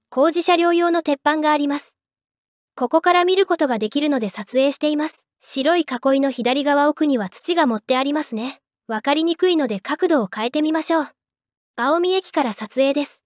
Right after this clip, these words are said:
土が盛ってあり、段差がついているのがわかると思います。明美橋から撮影。この角度だと完成した時に高さ三十五メートルになるので、画面に収まるのかと考えています。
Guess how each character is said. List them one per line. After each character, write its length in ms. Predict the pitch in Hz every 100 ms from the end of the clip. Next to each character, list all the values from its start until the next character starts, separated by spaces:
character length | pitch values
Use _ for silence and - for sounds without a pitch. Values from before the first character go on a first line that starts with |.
| _
土 280 | - - 381
が 120 | 349
盛 180 | 262 233
っ 20 |
て 140 | - 269
あ 80 |
り、 180 | 262 208 -
段 200 | 233 311
差 120 | 330
が 120 | 339
つ 140 | -
い 80 | 370
て 160 | 339 269
い 40 |
る 100 | 240
の 100 | 247
が 100 | 214
わ 120 | 185
か 100 | 196
る 100 | 311
と 140 | 302 240
思 180 | 202 220
い 60 |
ま 140 | 226 254
す。 180 | - _ _ _ _ _ _ _ _ _ -
明 260 | 226 320
美 100 | 349 359
橋 200 | 359 -
か 120 | 277
ら 100 | 226
撮 200 | 208 -
影。 340 | 240 262 262 _ -
こ 120 | 247
の 120 | 269
角 240 | 311 359 359
度 100 | 311
だ 120 | 262
と 140 | 220
完 240 | - 240 285
成 180 | 311 311
し 60 |
た 100 | -
時 240 | 330 330 311
に 100 | 247
高 280 | 247 294
さ 120 | 285 220
三 240 | 262 311
十 200 | 285 247
五 120 | 202
メ 160 | 226 320
ー 40 |
ト 100 | 339
ル 80 | 294
に 140 | 262
な 100 | 240
る 80 | 254
の 100 | 247
で、 200 | 202 190
画 140 | - 220
面 180 | 269 302
に 180 | 294
収 140 | 262 302
ま 100 | 339
る 120 | 370
の 80 | 330
か 120 | 262
と 140 | 226
考 260 | - 254 302
え 60 | 320
て 120 | 294
い 80 | 233
ま 100 | 220
す。 180 | -